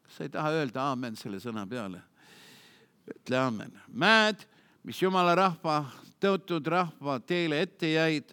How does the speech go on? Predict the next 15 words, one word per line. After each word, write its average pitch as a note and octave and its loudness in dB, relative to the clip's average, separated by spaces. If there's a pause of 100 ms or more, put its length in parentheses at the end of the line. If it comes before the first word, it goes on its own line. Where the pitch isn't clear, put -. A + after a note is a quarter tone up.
(100)
need C3+ -4 (2750)
hüppasid C3 4
eest B2+ -2
otse B2 -8
kui G#2+ -4
jäärad, A2+ -4 (560)
kingud D3 -2
nagu G2 -10 (180)
pudulojuste C#3+ -2
talled, A2+ -6 (440)
ja G2+ -6
Jumala B2+ 0
rahvas A2 -6
läks F2 -14
edasi. E2+ -12